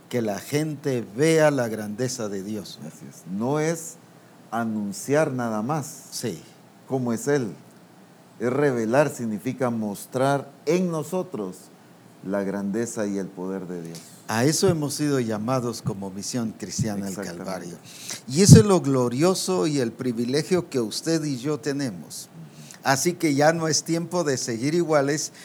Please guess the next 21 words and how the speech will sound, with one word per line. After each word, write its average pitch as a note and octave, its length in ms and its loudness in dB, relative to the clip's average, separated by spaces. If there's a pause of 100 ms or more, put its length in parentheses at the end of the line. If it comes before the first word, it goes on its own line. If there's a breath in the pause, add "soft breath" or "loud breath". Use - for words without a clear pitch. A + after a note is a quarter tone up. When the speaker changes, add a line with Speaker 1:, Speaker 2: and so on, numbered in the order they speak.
(320 loud breath)
Speaker 1:
El A#2 300 0
día E3+ 280 6
de D3+ 140 2
ayer C3+ 480 2
Dios D3+ 640 0
nos A#2+ 320 -4
dijo D#3+ 400 -2 (380 loud breath)
que C3 320 4
Él E3+ 180 2
marcaba D#3 840 0 (160)
una E3+ 520 0 (220)
etapa D3+ 480 0
nueva. D3 460 -2
Speaker 2:
Etapa - 440 -18 (100)
nueva. D2+ 160 -14 (200)
Speaker 1:
Hay A#2+ 200 0
un D3+ 120 0
versículo D#3+ 680 0
que C#3 120 2
dice D#3 400 -2
que C3+ 300 0